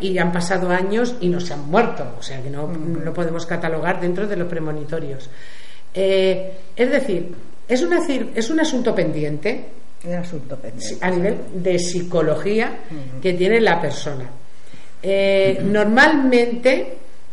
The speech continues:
Speaker 1: a la hora de interpretar ese, ese tipo de sueño, yo, mm, partía de una base. Si eran situaciones angustiosas,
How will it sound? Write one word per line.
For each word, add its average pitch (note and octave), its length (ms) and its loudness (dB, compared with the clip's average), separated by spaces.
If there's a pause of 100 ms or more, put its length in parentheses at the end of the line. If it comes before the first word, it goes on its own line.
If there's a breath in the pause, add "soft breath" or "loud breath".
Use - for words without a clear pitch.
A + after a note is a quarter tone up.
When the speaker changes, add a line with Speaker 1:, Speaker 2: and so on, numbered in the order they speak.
(160)
Speaker 1:
a F#3 120 2
la F#3 160 6
hora C4 200 6
de B3+ 80 2
interpretar F#3 1080 2
ese, G#3 400 0
ese G#3 160 0
tipo G#3 260 -2
de F3 100 0
sueño, G3 520 -2
yo, A3 600 0
mm, F#3 280 -4
partía A3 340 2
de G#3 80 0
una F3 160 0
base. C3+ 340 -2 (1200 loud breath)
Si - 200 0
eran C#4+ 280 4
situaciones A3+ 800 0
angustiosas, F#3 880 0